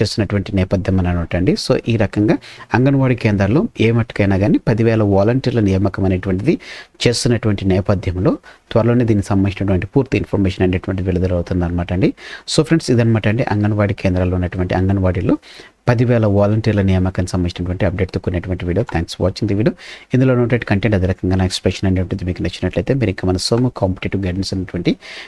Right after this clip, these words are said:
YouTube ఛానల్ మీరు సబ్స్క్రైబ్ చేసుకోకపోతే కింద సబ్స్క్రైబ్ అనే బటన్ ఉంటుందండి. ఆ బటన్ మీరు క్లిక్ చేసిన వెంటనే మీరు పక్కన బెల్ ఐకాన్ పాప్ అవుతుంది. ఆ బెల్ ఐకాన్లో మీరు all notification అనమాట అండి, all notification అని ఉంటుందన్నమాట. All notification అని క్లిక్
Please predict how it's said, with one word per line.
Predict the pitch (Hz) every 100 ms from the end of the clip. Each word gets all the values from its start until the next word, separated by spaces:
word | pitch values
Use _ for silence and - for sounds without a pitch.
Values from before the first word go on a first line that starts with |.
| -
YouTube | 131 135 - 123
ఛానల్ | 107
మీరు | 104
సబ్స్క్రైబ్ | - 90 - 107 -
చేసుకోకపోతే | 95 - 95 92 -
కింద | 104
సబ్స్క్రైబ్ | 101 110 - 120 107
అనే | 98
బటన్ | 90 87 95
ఉంటుందండి. | 92 90 95
ఆ |
బటన్ | 101 90 -
మీరు | 98 92
క్లిక్ | 95 98
చేసిన | - 98
వెంటనే | 95 - - - - - -
మీరు | 110 -
పక్కన | - 120
బెల్ | 104 107
ఐకాన్ | 110 113
పాప్ | 101 92
అవుతుంది. | 95 - 113
ఆ |
బెల్ | 95 98
ఐకాన్లో | 104 113 101
మీరు | 92 143 - - - - 113
all | 143 131
notification | - - 95 98
అనమాట | 87 87 90
అండి, | 85 92
all | 98 113
notification | 107 - - 95 98
అని | 87
ఉంటుందన్నమాట. | 85 87 87 85 82
All | 127 - 104 110
notification | 113 - 107 -
అని | 104
క్లిక్ | - 98